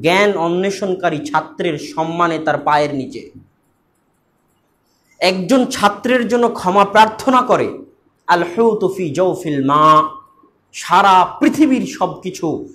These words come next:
এমনকি পানির পেটে থাকা মাছও, মাটির পেটে থাকা পিঁপড়াও একজন তালেবে ইলম, জ্ঞান অন্বেষণকারী ছাত্রের জন্য আল্লাহর দরবারে ক্ষমা প্রার্থনা করে।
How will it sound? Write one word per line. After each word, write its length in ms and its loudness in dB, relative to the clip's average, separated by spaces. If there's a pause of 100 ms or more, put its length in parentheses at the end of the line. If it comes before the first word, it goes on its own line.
(120)
এমনকি 500 0
পানির 560 0
পেটে 240 -2
থাকা 360 0
মাছও, 640 -2 (200)
মাটির 520 0
পেটে 240 -2
থাকা 300 -2
পিঁপড়াও 760 2 (140)
একজন 440 -4
তালেবে 480 2
ইলম, 440 2 (140)
জ্ঞান 360 -2
অন্বেষণকারী 880 -4
ছাত্রের 480 -8
জন্য 220 -6
আল্লাহর 400 -2
দরবারে 360 -4
ক্ষমা 280 -10
প্রার্থনা 460 -10
করে। 200 -20